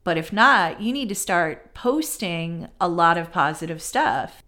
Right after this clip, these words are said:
to bury the past stupidity, 'cause you can't erase it. Many times it's a friend of yours that's posted something. Once it's out there, it's hard to erase it.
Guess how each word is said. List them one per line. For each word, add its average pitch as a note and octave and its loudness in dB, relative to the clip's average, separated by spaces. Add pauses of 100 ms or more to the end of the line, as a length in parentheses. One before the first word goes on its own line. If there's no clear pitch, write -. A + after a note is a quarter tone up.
to F#3+ 0
bury F#3 2
the F#3+ -4
past E3 0
stupidity, E3+ -2
'cause E3+ -8
you D#3+ -12
can't A3+ 0
erase A3+ -2
it. F2+ -8 (300)
Many A3+ 2
times G3 -2
it's F3+ -8
a F3 -8
friend A3+ 0
of G3+ -6
yours D#3+ -4
that's D#3+ -8
posted D#3+ -8
something. C#3+ -12 (260)
Once G#3 2
it's A#3+ -2
out A#3+ 4
there, F3 0
it's F3+ -4
hard G#3 2
to G#3 -6
erase E3 -4
it. D#4 -2